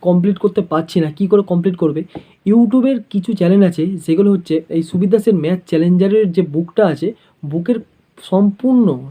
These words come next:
সম্পূর্ণভাবে অঙ্ক সলভ করে দিয়েছে, প্রত্যেকটা অঙ্ক আলাদাভাবে সুবির দাস বইয়ে সলভ করে দিয়েছে, সেখান থেকে তোমরা ফলো করতে পারো। অবশ্যই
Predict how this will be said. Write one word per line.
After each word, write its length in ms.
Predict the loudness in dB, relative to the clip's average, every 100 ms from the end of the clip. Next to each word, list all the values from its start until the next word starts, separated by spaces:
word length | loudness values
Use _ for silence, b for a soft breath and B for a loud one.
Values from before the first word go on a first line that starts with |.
| -10
সম্পূর্ণভাবে 1200 | -6 -6 -6 -4 -2 -2 -4 -6 -6 -4 -4 -6 b b b b -4
অঙ্ক 240 | 0 2
সলভ 280 | 4 6 4 4
করে 160 | 2
দিয়েছে, 260 | 2 -2 -6
প্রত্যেকটা 760 | -10 -10 -10 -8 -2 -2 0 -4
অঙ্ক 440 | -2 -2 -2 -4
আলাদাভাবে 480 | -2 -2 0 0 -2
সুবির 280 | -4 -6 -4
দাস 180 | -6 -6
বইয়ে 160 | -6
সলভ 240 | -6 -8 -6
করে 120 | -4 -4
দিয়েছে, 300 | -4 -6 -8 b b _
সেখান 280 | 0 2
থেকে 140 | 2 2
তোমরা 200 | 2 0
ফলো 260 | 0 0
করতে 220 | 2 0 0
পারো। 240 | 0 0
অবশ্যই 420 | -2 -4 0 -2